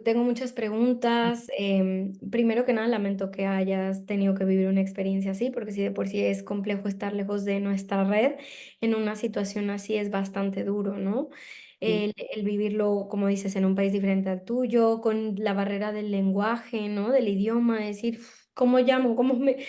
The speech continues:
Speaker 1: cómo explico lo que me está pasando?", ¿no?
Speaker 2: Claro.
Speaker 1: Eh, lejos de tu familia.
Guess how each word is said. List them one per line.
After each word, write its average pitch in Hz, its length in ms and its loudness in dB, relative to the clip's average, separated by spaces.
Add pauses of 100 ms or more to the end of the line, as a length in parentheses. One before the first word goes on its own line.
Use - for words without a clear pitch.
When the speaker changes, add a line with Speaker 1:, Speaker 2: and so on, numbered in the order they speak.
(240)
Speaker 1:
cómo 254 280 4
explico 285 580 -2
lo 320 160 2
que 220 80 -4
me 214 120 -4
está 202 280 -6
pasando?", 196 680 -4 (100)
¿no? 208 260 -2
Speaker 2:
Claro. 185 340 -2 (340)
Speaker 1:
Eh, 214 480 -2
lejos 226 400 0
de 226 120 4
tu 220 160 -2
familia. 240 840 2